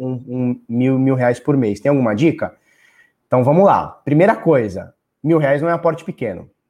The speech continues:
na minha visão, tá? Obviamente, se falar pro Ike Batista, que tem não sei quantos milhões aí, um, um mil reais pra ele não é nada. Isso aí ele, ele faz num jantar, né?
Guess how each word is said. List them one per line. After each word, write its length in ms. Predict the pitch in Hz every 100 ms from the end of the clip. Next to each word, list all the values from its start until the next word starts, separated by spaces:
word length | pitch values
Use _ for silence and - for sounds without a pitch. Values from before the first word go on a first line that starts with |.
| _
na 120 | 107 113
minha 160 | 123
visão, 400 | 123 117 95 - _
tá? 320 | - 139 - _ _
Obviamente, 420 | 139 165 175 131
se 80 | -
falar 260 | 135 139 143
pro 160 | 139
Ike 180 | 143 143
Batista, 480 | 135 123 190 160 135
que 80 | -
tem 80 | 135
não 80 |
sei 140 | 127 147
quantos 260 | 147 135
milhões 540 | 147 135 131 131 113 110
aí, 400 | 160 196 113 - _
um, 80 | 170
um 200 | 175 196
mil 200 | 170 170
reais 220 | 151 151
pra 100 | 156
ele 80 | 151
não 60 | 190
é 20 |
nada. 300 | 202 131 107
Isso 180 | 101 110
aí 100 | 123
ele, 180 | 139 147
ele 120 | 139
faz 240 | 139 139
num 160 | 151 151
jantar, 560 | 165 190 160 117 104
né? 260 | 92 120